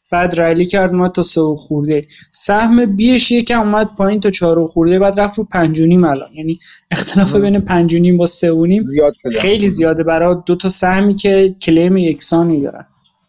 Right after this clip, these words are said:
Speaker 2: مم. من، من نگاه نکردم مسعود خیلی وقت به، به، به این دوتا. من همیشه ایو داشتم اون زمانهای دور و اصلاً خبر نداشتم که انقدر، انقدر شدید شده الان اختلافشون نسبت به هم دیگه.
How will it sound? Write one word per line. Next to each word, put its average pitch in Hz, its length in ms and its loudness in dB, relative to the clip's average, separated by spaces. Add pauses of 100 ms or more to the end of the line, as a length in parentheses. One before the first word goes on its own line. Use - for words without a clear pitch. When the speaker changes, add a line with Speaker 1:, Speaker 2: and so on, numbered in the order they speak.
(420)
Speaker 2:
مم. 165 260 -4 (120)
من، 175 380 2
من 175 220 2
نگاه 170 160 2
نکردم 127 400 0
مسعود 120 360 -4
خیلی 117 200 -4
وقت 120 260 -6
به، 117 260 -4 (400)
به، 110 300 -2 (120)
به 120 80 0
این 127 180 0
دوتا. 113 360 0
من 123 140 -2
همیشه 131 240 0
ایو 135 200 4
داشتم 113 600 -2 (140)
اون 110 320 -2
زمانهای 107 480 -2
دور 113 340 0 (400)
و 120 60 2
اصلاً 135 320 0
خبر 127 260 0
نداشتم 120 220 0
که - 120 -6
انقدر، 101 200 -2 (160)
انقدر 92 220 -6
شدید 95 320 -2
شده 92 260 -4
الان 90 160 -6
اختلافشون 98 580 -14
نسبت 95 280 -10
به - 140 -16
هم 101 80 -20
دیگه. - 200 -20